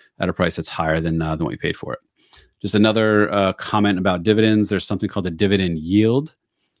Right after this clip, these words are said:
which is just a formula that simply is the, uh, you take the current amount of the annual dividends that a stock pays per share and divide it by the share price, current,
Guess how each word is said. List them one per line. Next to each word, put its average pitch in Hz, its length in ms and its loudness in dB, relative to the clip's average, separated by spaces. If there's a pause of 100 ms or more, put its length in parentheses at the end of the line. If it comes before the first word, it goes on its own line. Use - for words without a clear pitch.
(100)
which 95 200 -4
is 87 140 -2
just 95 240 -2
a 90 60 0
formula 95 800 0
that 87 260 -2
simply 90 580 -2
is 87 440 -2
the, 87 360 -4
uh, 82 300 -2 (360)
you 92 80 -4
take 98 240 -2
the - 60 -4
current - 440 2
amount 92 580 0 (280)
of 90 100 -6
the 87 180 -4
annual 92 500 0
dividends 92 520 0
that 92 160 2
a 87 40 0
stock - 400 -2
pays 92 300 -4
per 90 220 -6
share 110 480 -2 (460)
and 98 140 2
divide 92 300 2
it 90 80 -4
by 87 160 2
the 87 80 -2
share 85 260 -2
price, - 480 -8 (260)
current, 95 320 2